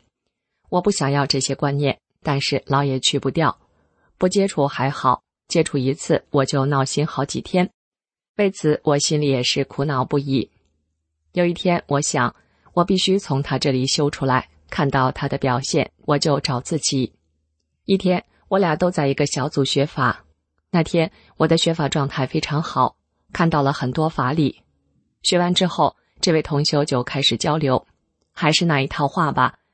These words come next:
一说就没完。那天我就想，看到他，我要找自己，我是不是也是这样显示自己、表现自己？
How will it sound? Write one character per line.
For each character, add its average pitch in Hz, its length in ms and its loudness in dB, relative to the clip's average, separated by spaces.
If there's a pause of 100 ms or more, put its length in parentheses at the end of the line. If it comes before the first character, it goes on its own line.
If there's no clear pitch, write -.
(260)
一 170 120 2
说 165 220 0
就 160 140 0
没 139 180 -2
完。 139 260 2 (760)
那 160 120 2
天 160 300 -2
我 143 120 0
就 156 160 -2
想， 123 280 -2 (580)
看 185 160 2
到 143 120 2
他， 180 320 -4 (300)
我 156 80 2
要 139 180 2
找 131 200 -2
自 160 200 -4
己， 139 400 -2 (360)
我 160 140 2
是 254 180 0
不 190 80 -2
是 - 260 0
也 139 120 0
是 131 180 -4
这 151 120 0
样 131 180 0
显 131 280 -2
示 139 180 0
自 139 160 -2
己、 - 300 -4 (160)
表 123 180 0
现 147 220 -4
自 135 160 -4
己？ - 300 0